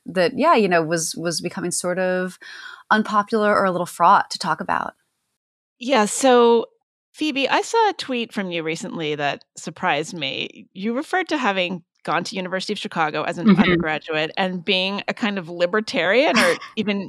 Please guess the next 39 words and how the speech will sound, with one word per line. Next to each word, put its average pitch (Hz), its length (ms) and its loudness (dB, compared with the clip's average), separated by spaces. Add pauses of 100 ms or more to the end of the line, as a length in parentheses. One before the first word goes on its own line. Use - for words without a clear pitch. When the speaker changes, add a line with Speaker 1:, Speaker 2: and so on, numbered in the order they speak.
(120)
Speaker 2:
neocon 294 640 6
at 392 100 2
that 403 200 6
time. 415 420 4 (360)
Um, 202 80 -4 (180)
Speaker 3:
Oh, 269 100 8
yeah. 185 360 2
Speaker 2:
would 247 140 -10
you, 269 200 2
would 262 180 4
you 302 60 4
care 330 180 2
to 320 200 8
elaborate 285 460 8
on 311 140 8
Speaker 3:
Sure, 320 320 8
Speaker 2:
that? 240 140 8
<laughs> - 60 4
Speaker 3:
sure. 240 520 6
So 262 360 6 (440)
there 277 240 8
is 370 220 4
in 226 120 4
the 214 180 4
kind 190 240 0
of 185 80 -4
heterodox 180 800 2
space 160 480 0
this 170 240 0
really 175 480 0
sort 170 200 -4
of, 160 180 -6
like, 147 300 -8 (340)
classic 165 640 0
at 170 100 -4
this 170 140 -2
point 160 260 -2
narrative 151 680 2
of, 156 280 2